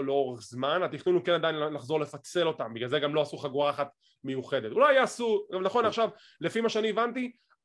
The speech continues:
הפיצול יחזור, כלומר, יהיו שני אלופי עולם,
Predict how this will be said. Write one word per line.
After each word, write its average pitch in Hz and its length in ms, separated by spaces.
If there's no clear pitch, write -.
הפיצול 233 720
יחזור, 143 760
כלומר, 139 280
יהיו 202 200
שני 180 380
אלופי 175 320
עולם, 151 460